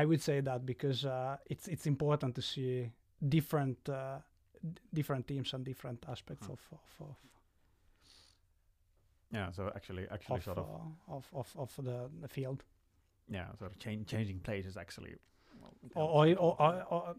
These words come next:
Speaker 1: or maybe not al-, also changing places, but changing team within the same company so that you
Speaker 2: Mm.
Speaker 1: get, you know, to see different, uh, different things anyways.
Speaker 2: Okay, yeah, yeah. So
Speaker 1: So
Speaker 2: it's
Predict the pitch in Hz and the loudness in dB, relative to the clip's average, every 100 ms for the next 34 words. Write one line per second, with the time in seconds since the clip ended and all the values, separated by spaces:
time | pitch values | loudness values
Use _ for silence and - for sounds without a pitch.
0 | - 156 170 170 175 165 165 - - 156 | -2 0 4 6 8 8 4 -2 -2 0
1 | 160 180 160 151 - 170 156 143 151 139 | 2 2 2 2 4 4 6 4 6 6
2 | 135 127 - 151 143 143 147 147 139 135 | 6 2 6 6 8 6 6 6 6 6
3 | 139 127 147 143 135 127 120 127 - 147 | 6 4 4 4 2 -2 -4 -2 0 2
4 | 131 139 110 143 - 135 120 - 151 139 | 2 2 4 2 2 0 0 0 2 2
5 | 135 135 131 - 131 135 - - - - | 2 -2 -6 -4 -6 -6 -10 -16 -20 -20
6 | _ _ - 151 143 143 131 139 131 135 | _ _ -4 0 4 4 4 2 0 0
7 | 135 127 135 - - - - _ - 165 | 0 -2 -4 -8 -12 -20 -20 _ -12 -10
8 | 107 92 101 - - _ _ _ _ _ | -10 -8 -10 -12 -16 _ _ _ _ _
9 | _ - 127 | _ -10 -8